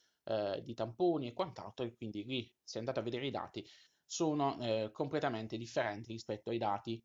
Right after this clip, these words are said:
europei. Bene, comunque è una cosa interessante, andatevi a dare un occhio. Se c'è qua fra di voi qualcuno che è esperto di, ehm, di numeri, di statistiche, e vuole, eh, estrapolare qualche dato interessante, lasciate un commento sul blog.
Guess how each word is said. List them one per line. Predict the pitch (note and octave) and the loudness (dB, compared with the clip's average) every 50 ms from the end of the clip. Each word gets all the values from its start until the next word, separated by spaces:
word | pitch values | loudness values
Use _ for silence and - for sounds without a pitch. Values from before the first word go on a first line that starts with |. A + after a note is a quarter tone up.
| _ _ | _ _
europei. | - B2 A#2+ A2+ A2 G#2+ - - F#2 - - - _ _ _ _ _ _ _ _ _ _ _ _ _ _ - - | -4 -4 -2 -2 -2 -4 -6 -6 -8 -8 -10 -14 _ _ _ _ _ _ _ _ _ _ _ _ _ _ -12 -4
Bene, | - G3 G#2 G#2 A2 A2+ A2+ | -2 -2 0 0 -2 -4 -2
comunque | A#2+ C#3 A#2 G2+ - G2 F#2+ | -2 -2 -2 -2 -2 -2 -2
è | G#2+ | -2
una | C3 C#3 D3 - - | 0 0 0 -2 -2
cosa | - C#3+ B2 - | -2 -2 -2 -2
interessante, | A#2 A#2+ - D#3 - D3 C#3 - - G2 G2 G#2+ G#2+ G2+ - - - | -4 -4 -2 -2 -2 -2 -4 -4 -6 -6 -6 -6 -6 -6 -8 -10 -8
andatevi | A2 A#2 - - - A#2+ A#2 A#2+ A#2+ | -6 -4 -4 -2 -2 -2 0 0 0
a | A2+ | 0
dare | G#2+ A#2+ A2+ | 0 -2 -2
un | A2 A2 A2+ | -2 -2 -4
occhio. | G2+ F#2 - - - A2 A2 A2 A2+ - _ | -4 -6 -6 -8 -8 -8 -6 -8 -10 -12 _
Se | - - - C#3+ - - A#2 - - - | -6 0 0 0 0 0 -4 -12 -12 -12
c'è | - - - A#2+ - | -6 0 0 0 0
qua | - - G#2+ - - - - - - - - | 2 0 0 -2 -4 -14 -20 -20 -20 -20 -14
fra | - - C#3 B2+ | -4 0 2 2
di | C3+ | 2
voi | C3+ C#3+ D#3+ D3+ B2 | 4 4 4 4 4
qualcuno | - B2 A#2+ A#2 - F3 C#3+ | 4 2 2 2 2 2 2
che | B2 C3 | 4 2
è | B2+ | 2
esperto | B2 - - - D3+ C#3 B2 - - B2 | 0 2 6 6 8 8 6 4 0 0
di, | A2+ A#2+ A#2+ A#2 A2+ - - - _ _ - | 0 0 -2 -4 -4 -8 -14 -20 _ _ 0
ehm, | - A#2 A2+ A2+ A2+ A2+ A2 A2 G#2+ A2+ A2 - - _ _ | 2 4 4 6 4 4 4 2 2 -2 -6 -10 -16 _ _
di | - B2 B2 B2 C#3 | -12 -10 -6 -2 2
numeri, | E3 F3 E3+ D#3+ D3+ D3 C3+ C3+ A#2+ | 6 6 8 8 6 6 6 4 2
di | B2+ C3 | 0 0
statistiche, | - - D#3 C#3+ - B2+ C3 B2+ - - - A#2+ A#2 - B2 A#2+ A#2 A2+ A2 A2 - - A2 G2+ _ _ _ _ _ _ | 0 0 0 0 -2 -2 -4 -2 -4 -4 -4 -4 0 2 2 4 4 4 2 2 0 -2 -6 -10 _ _ _ _ _ _
e | - F2+ G2+ G#2 A2 | -10 -8 -8 -6 -6
vuole, | A#2 A#2 A#2+ C3+ B2 A2+ A2+ G#2+ - | -4 -2 0 0 0 0 0 -2 -2
eh, | - A2+ A2+ A2 A2+ - - - - - _ - | -2 -2 -2 -2 -4 -6 -14 -20 -20 -20 _ -6
estrapolare | - A#2 - - B2+ A#2+ B2+ C3 C3+ B2+ A#2 A2 | -4 -4 -2 0 0 2 4 6 6 6 6 4
qualche | A#2 A2+ - - A#2 | 2 -2 0 -2 0
dato | A#2+ B2 A2+ - | 0 0 0 0
interessante, | A2 A2+ - C#3 C#3+ C3+ - - F#2 E2+ F2+ G#2+ A2 | -2 -4 -4 -4 -4 -4 -4 -4 -4 -4 -4 -4 -2
lasciate | A#2+ A#2 - - - | -2 -2 -4 -4 -4
un | A#2+ A#2+ | -4 -4
commento | A#2 - G#2 G#2+ G#2 - - G#2+ - G#2+ | -4 -4 -4 -4 -4 -8 -8 -8 -6 -6
sul | G2+ A2+ A2+ | -6 -6 -6
blog. | G#2 - - - - - | -6 -4 -4 -4 -4 -6